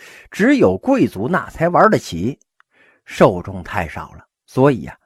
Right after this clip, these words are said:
这道教干不过佛教。尤其在这个魏晋南北朝时期，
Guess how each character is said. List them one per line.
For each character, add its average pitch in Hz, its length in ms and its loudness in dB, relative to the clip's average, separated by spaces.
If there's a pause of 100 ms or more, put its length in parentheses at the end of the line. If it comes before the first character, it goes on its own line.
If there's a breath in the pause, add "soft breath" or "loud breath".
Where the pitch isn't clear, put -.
(120)
这 110 140 0
道 92 300 -2
教 90 220 -6
干 101 220 -2
不 78 120 -10
过 87 140 -6
佛 85 260 -8
教。 110 200 -8 (800 soft breath)
尤 254 280 6
其 147 320 -4
在 107 240 0
这 90 160 -6
个 98 140 -8
魏 165 240 4
晋 104 220 -4
南 95 200 -4
北 85 160 -8
朝 110 240 -2
时 - 180 -10
期， - 260 -16